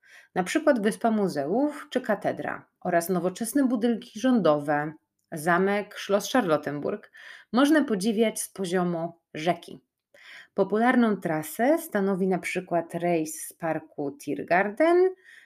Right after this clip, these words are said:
na dzielnicę Spandau, gdzie rzeka Szprewa łączy się z Hawelą, bądź rejs z samego centrum miasta nad jezioro Müggelsee, o którym jeszcze dzisiaj opowiem.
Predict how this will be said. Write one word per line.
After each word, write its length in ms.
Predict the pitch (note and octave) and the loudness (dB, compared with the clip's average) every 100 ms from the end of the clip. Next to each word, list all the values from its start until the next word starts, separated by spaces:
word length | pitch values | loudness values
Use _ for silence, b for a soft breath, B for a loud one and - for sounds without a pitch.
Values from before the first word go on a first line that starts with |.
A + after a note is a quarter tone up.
| B | B
na 300 | D4+ E4 E4 | 4 6 6
dzielnicę 420 | C4 G#3+ G3+ F#3+ | 4 4 2 0
Spandau, 640 | F3+ - C3 C3+ A3 E4 - _ _ _ | -4 -4 -2 0 0 0 -6 _ _ _
gdzie 300 | F#3 G#3+ G#3+ | -8 -4 -2
rzeka 280 | G#3+ A3 E3 | -2 -4 -8
Szprewa 480 | - - E4 D#4+ | -6 2 4 4
łączy 400 | B3+ G#3 F#3+ - | 4 2 -2 -6
się 360 | F#3 F3 D#3+ E3+ | -10 -8 -8 -8
z 380 | D#3 D3 D3 C#3+ - | -10 -6 -4 -4 -8
Hawelą, 640 | _ - D3 C#3 - - F3+ b b b b F3+ | _ -6 -4 -4 -6 -10 -14 b b b b -12
bądź 600 | E3+ G3+ G3 G3 F#3+ - | -2 0 2 0 -2 -4
rejs 500 | G3 G#3 G3 F#3+ - | -2 0 2 0 -2
z 140 | - | -8
samego 360 | E3+ D#3 D#3 D3+ | -6 -4 -4 -8
centrum 520 | - B2+ C#3 - G3+ | -8 -8 -8 -6 -4
miasta 440 | A3 A#3+ - D#4+ | -2 -4 -2 -2
nad 240 | D#4 D#4+ D#4 | 0 -2 0
jezioro 580 | C#4+ A#3 B3 A#3+ A3+ - | 0 0 0 2 2 2
Müggelsee, 640 | F3+ C#3+ A#2+ C3 E3+ C#4 D#4 | 0 0 -4 -4 0 0 0
o 100 | G3 | -4
którym 380 | - - F#3 E3 | -4 -6 -2 0
jeszcze 320 | F#3 F3+ F#3 | -2 -4 -8
dzisiaj 440 | C#3 - D3+ D3 - | -8 -8 -8 -10 -8
opowiem. 460 | F3+ E3 C3+ - | -6 -4 -6 -10